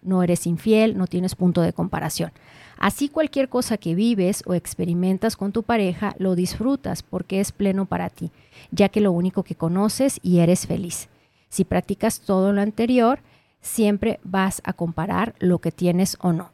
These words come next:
Muchísimas gracias por, por este comentario. Eh, efectivamente, lo-, los puntos de, de comparación, la, la curiosidad, yo le llamo la, la curiosidad, ¿no?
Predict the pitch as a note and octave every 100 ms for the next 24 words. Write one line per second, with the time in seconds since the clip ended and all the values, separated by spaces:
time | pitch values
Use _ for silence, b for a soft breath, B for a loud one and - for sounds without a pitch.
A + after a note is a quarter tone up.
0 | - A#3+ C#4 C4+ C4+ C#4 B3+ C#4+ B3+ G3
1 | G#3+ G#3+ G#3+ A#3 A3+ B3+ - F3 F3 F3
2 | F3+ F3+ - G#3 - E3+ E3 E3+ F3 F3
3 | G3+ A3 F#3+ F#3+ G#3 G#3+ - A#3+ B3+ A3
4 | C#4+ G3 E3+ F3+ F3+ - F#3+ F#3+ A3 G3+
5 | E3+ F#3 E3 F3 E3 F#3 F3+ - G3 F#3
6 | G3 G#3 B B B B F3 D#3+ - F#3
7 | G#3+ G#3 G#3 G#3 G#3+ G#3 G3+ G#3+ A3 G#3+
8 | G3+ G#3 F#3+ D#3+ E3+ E3+ E3+ E3+ E3 F3
9 | E3 D#3 D#3 F3 G#3+